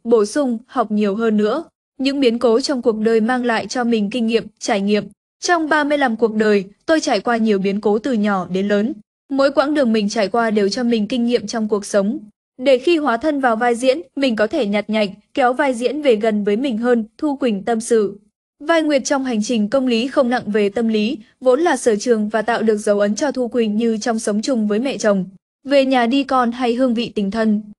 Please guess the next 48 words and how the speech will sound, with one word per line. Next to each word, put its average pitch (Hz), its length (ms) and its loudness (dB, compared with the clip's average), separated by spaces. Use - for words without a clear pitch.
Cô 339 160 0
tự 311 160 -4
tin 262 300 -4
vai 262 180 4
diễn 262 240 0
mới 220 160 2
sẽ 269 180 -2
mang 269 220 -2
lại 233 160 -2
hình 226 180 0
ảnh 208 180 -4
khác 311 260 -4
với 214 120 2
khán 226 220 -2
giả, 233 300 0
lâu 302 160 4
lắm 254 220 0
rồi 269 200 2
tôi 240 240 2
mới 214 200 2
được 233 200 -2
làm 214 200 0
một 202 160 -4
vai 233 200 -2
không 220 220 -2
phải 202 200 -2
khóc 302 180 -4
lóc 294 240 -2
quá 220 160 0
nhiều. 214 340 0
Không 370 220 -2
phải 233 200 2
vò 214 160 4
đầu 220 180 2
bứt 220 200 0
tai 240 300 2
mà 220 180 0
là 214 160 2
một 214 200 2
người 214 220 2
luôn 254 200 4
tràn 220 280 -2
đầy 196 140 2
tình 220 200 -2
yêu 240 160 0
thương, 247 280 0
nhiệt 262 220 0
huyết 339 220 0